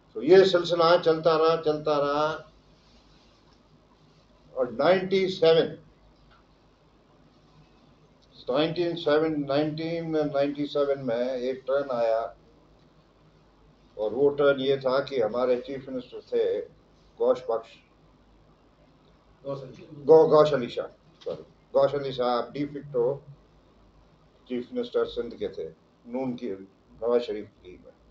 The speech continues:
Speaker 1: उस टाइम मैं भी एमपीए था। अ, पीर नूर मोहम्मद शाह साहब, इनायत अली शाह and अरबाब फैज मोहम्मद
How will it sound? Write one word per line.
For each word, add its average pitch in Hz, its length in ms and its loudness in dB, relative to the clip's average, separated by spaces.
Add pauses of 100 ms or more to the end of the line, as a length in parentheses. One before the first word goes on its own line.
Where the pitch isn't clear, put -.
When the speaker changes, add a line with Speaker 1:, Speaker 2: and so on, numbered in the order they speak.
(960)
Speaker 1:
उस - 140 -14
टाइम 131 200 0
मैं 127 160 2
भी 147 200 0
एमपीए 139 380 2
था। 135 140 2
अ, - 1700 -20 (540)
पीर 131 200 -6
नूर 143 200 2
मोहम्मद 135 260 2
शाह 135 200 2
साहब, 127 400 -2 (1300)
इनायत 135 360 0
अली 127 200 -2
शाह 123 400 -4 (760)
and 107 480 -8
अरबाब 123 400 0
फैज 110 360 -4
मोहम्मद - 240 -18